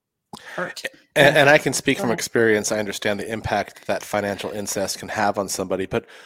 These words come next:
Speaker 2: just explain from your perspective, what does that do to a child who's involved in a situation like that, and how they carry that forward into their adult life?
Speaker 1: Um,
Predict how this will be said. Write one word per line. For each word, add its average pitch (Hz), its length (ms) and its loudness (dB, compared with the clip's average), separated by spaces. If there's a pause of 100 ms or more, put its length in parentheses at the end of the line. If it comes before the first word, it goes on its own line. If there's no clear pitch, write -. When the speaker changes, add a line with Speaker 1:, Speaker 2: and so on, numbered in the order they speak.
(160)
Speaker 2:
just - 220 -2
explain 110 440 0
from 101 200 -10
your 101 120 -2
perspective, 98 560 -8 (140)
what 139 180 0
does 185 140 4
that 139 240 4
do 107 240 0
to - 160 -8
a 95 60 -2
child 90 680 -4
who's 95 220 -10
involved 95 560 0
in 90 100 -10
a - 20 -8
situation 92 560 -10
like 90 200 -12
that, 92 240 -6 (420)
and 113 240 -2
how - 320 2
they 101 140 2
carry 104 380 -2
that 95 180 -4
forward 98 320 -4
into 90 180 -10
their 90 360 -6
adult 92 380 -8
life? 90 460 -12 (1300)
Speaker 1:
Um, 214 400 6